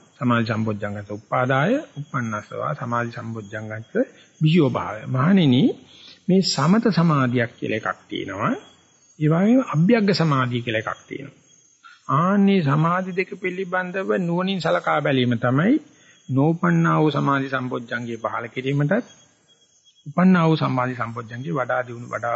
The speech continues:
වැඩි බහ-, ඝන බහල කරලා දියුණු කරගන්නත් හේතුව.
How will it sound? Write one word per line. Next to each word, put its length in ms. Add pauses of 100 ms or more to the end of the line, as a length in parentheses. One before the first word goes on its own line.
වැඩි 240
බහ-, 280 (420)
ඝන 220
බහල 280
කරලා 400 (260)
දියුණු 280
කරගන්නත් 480
හේතුව. 360